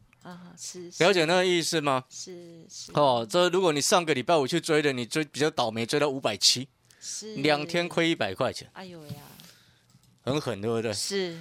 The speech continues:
Speaker 2: 所以哦，我们投资朋友一定要懂得保护自己。
Speaker 1: 嗯，嗯，嗯。
Speaker 2: 哦，就像你今天听我的节目，哦，我希望你听节目能够有收获。
Speaker 1: 嗨，嗯哼。
Speaker 2: 哦，所以你在我的节目当中，你听到的，像今天我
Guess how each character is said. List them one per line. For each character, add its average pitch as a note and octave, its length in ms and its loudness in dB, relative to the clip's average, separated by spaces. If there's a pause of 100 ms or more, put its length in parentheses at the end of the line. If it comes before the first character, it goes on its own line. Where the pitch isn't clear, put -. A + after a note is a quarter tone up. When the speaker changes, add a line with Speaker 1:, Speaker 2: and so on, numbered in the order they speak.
(180)
Speaker 2:
所 - 180 2
以 G#3 60 8
哦， E3 200 6
我 C3+ 40 0
们 C#3+ 180 0
投 D#3 180 0
资 F3+ 160 0
朋 D3 180 0
友 B2+ 260 2 (220)
一 D3 140 -4
定 F3+ 220 0
要 E3 140 8
懂 G2 220 -8
得 G#2 160 -4
保 F#2+ 240 -4
护 A2+ 160 -6
自 G2+ 160 -6
己。 - 160 -6
Speaker 1:
嗯， A#3+ 240 -12
嗯， - 180 -20
嗯。 - 300 -20
Speaker 2:
哦， C#3 180 4
就 F#3 140 2
像 F3 320 4
你 C3+ 100 0
今 F3+ 240 0
天 F3 220 2
听 F#3+ 260 2
我 A#2 160 2
的 F#2 80 -6
节 F#2+ 280 -4
目， A2+ 180 -4 (640)
哦， A#2 260 0 (140)
我 A#2+ 100 -2
希 G3+ 300 4
望 G#3+ 220 4
你 A2+ 100 -4
听 D#3+ 260 -4
节 A#2 160 0
目 B2 200 -2
能 G#2+ 120 -2
够 A2 220 0
有 E2+ 140 -6
收 G#2 260 -2
获。 - 180 -8 (120)
Speaker 1:
嗨， A3 260 -10 (280)
嗯 F#3+ 180 -18
哼。 F3 260 -20
Speaker 2:
哦， B2+ 220 4
所 G#3 180 2
以 B3+ 80 -2
你 D3+ 140 0
在 G#3+ 160 8
我 C3 120 6
的 A2+ 80 2
节 A#2 160 0
目 D3+ 160 -2
当 C#3+ 220 0
中， C#3 140 0
你 G#2 100 -4
听 B2 240 -4
到 B2 180 0
的， E2+ 80 -8
像 C3+ 220 -2
今 C3 220 -2
天 C3 120 0
我 G#2 140 -2